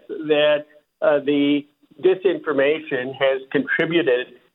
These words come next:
to inaction in Congress, to weakened regulations, to a lack of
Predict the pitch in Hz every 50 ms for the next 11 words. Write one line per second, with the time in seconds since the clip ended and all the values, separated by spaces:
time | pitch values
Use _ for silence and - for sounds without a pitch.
0 | _ - 165 160 - 170 160 156 143 131 117 131 165 - - - - - - 117
1 | 117 120 117 113 - 131 113 107 107 107 110 131 151 - - - - 143 131 135
2 | 156 160 160 156 170 135 131 123 127 123 120 127 117 107 113 113 113 110 - -
3 | 127 123 135 147 - _ _ - 143 135 131 131 127 - - - - _ _ 147
4 | 139 135 139 139 151 147 - 147 120